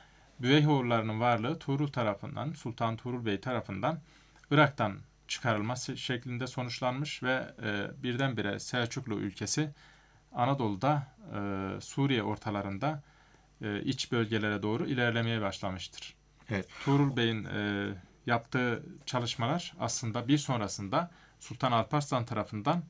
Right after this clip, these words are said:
Speaker 1: Mısır'ın fethine kadar gidecek yolu açacaktır.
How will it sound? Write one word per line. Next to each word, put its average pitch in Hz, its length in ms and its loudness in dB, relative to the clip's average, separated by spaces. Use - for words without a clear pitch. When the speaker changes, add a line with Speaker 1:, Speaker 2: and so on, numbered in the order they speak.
Speaker 1:
Mısır'ın 143 360 6
fethine 123 440 0
kadar 110 220 0
gidecek 113 460 0
yolu 123 180 2
açacaktır. - 640 -4